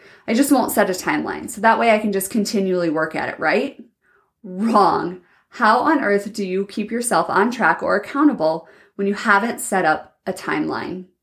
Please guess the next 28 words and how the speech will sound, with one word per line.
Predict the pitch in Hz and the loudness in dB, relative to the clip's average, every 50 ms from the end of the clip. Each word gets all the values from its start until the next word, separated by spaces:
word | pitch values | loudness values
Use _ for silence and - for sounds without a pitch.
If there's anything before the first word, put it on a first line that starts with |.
| _ _ _ _ _ _ - | _ _ _ _ _ _ -4
It's | 214 202 202 - - | -4 -2 -2 -4 -6
easier | 196 190 190 185 208 214 208 214 226 - | -4 -4 -4 -4 -2 -2 0 0 0 0
said | 262 - 262 202 170 175 170 170 - | -2 0 2 4 4 4 2 2 0
than | 208 220 233 | 0 2 2
done, | 220 196 156 151 160 160 165 170 175 - _ _ _ _ _ | 2 4 2 2 2 0 -4 -4 -8 -10 _ _ _ _ _
but | - 180 170 - - 170 | 0 0 0 0 -2 -6
do | - 196 190 190 196 | -2 0 0 2 4
not | 196 190 202 - - | 4 4 2 2 0
fear | - - 185 175 165 165 170 | -4 -2 0 2 2 0 0
failure. | - - 165 151 151 151 156 151 151 143 139 - 185 - - _ _ _ _ _ - 185 | -2 -4 -2 -2 -2 -2 -2 -4 -4 -6 -8 -8 -12 -16 -20 _ _ _ _ _ -10 -2
Don't | - 196 180 185 185 - | 0 2 4 4 4 2
fear | 269 269 277 294 | 2 2 2 2
failure | - 262 208 202 196 202 202 202 202 208 202 | 2 0 2 2 2 2 2 2 4 2 2
because | 202 202 202 214 180 170 165 160 - - | 0 0 -2 0 0 0 0 0 -4 -4
failure | - 165 170 180 185 190 202 214 220 226 233 226 | 0 2 4 4 4 2 2 0 0 -2 -2 -2
just | 233 - 208 180 190 190 - - | -2 0 2 2 2 2 0 -2
means | 196 180 175 175 180 175 - - | 0 0 2 0 0 -2 -4 -4
we've | 233 233 220 196 | -2 -2 -2 -2
learned | 185 175 185 180 185 190 190 | 0 2 4 6 6 4 4
along | 196 190 190 190 190 196 202 | 2 2 2 2 2 2 2
the | 208 202 | 0 0
way. | 220 220 233 262 240 180 165 165 _ _ _ _ _ _ - - - _ _ - | 0 0 0 0 -2 -4 -6 -8 _ _ _ _ _ _ -20 -20 -20 _ _ -4
We | 240 240 | -4 -4
can't | 240 - 294 294 285 277 277 220 | -2 2 2 4 4 2 0 -4
grow | - 233 226 226 220 254 269 262 196 | -6 -2 2 4 4 6 6 4 4
if | 185 202 - | 2 0 2
we | 208 190 | 2 2
don't | 185 185 175 - - - | 4 2 2 0 -4 -4